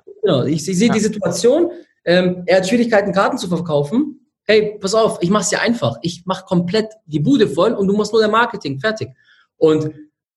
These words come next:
Speaker 2: was kann ich verlieren? Also das Schlimmste, was er sagen kann, ist ein Nein. Das Allerschlimmste. Und ich wäre dann wahrscheinlich sogar jemand, dass der gesagt hätte, „Alles klar, dann mach ich meine eigene Party.“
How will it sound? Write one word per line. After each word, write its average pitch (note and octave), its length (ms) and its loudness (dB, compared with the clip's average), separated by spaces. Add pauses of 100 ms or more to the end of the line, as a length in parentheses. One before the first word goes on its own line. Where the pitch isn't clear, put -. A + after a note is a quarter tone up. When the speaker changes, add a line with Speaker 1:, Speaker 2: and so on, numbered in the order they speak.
(140)
Speaker 2:
was F3 220 0
kann G#3 100 0
ich F#3+ 140 0
verlieren? E3+ 560 0
Also D#3 220 0
das D3 100 0
Schlimmste, A#3 360 2
was F#3 160 2
er F3 80 4
sagen F#3 300 2
kann, F3+ 180 0
ist C#3+ 140 -4
ein D3+ 120 2
Nein. C#3 500 0 (600)
Das - 160 -6
Allerschlimmste. F3 760 0 (200)
Und F3+ 320 2
ich A3+ 140 2
wäre A#3 120 2
dann G#3+ 160 2
wahrscheinlich F3+ 320 2
sogar F3 160 4
jemand, F3 380 0
dass E3+ 120 0
der E3 140 2
gesagt F3 340 0
hätte, F3 180 0
„Alles E3+ 220 0
klar, G3 160 0
dann F3+ 100 2
mach F3+ 60 4
ich F3 80 4
meine D#3+ 180 0
eigene F3 260 -4
Party.“ A2+ 420 -12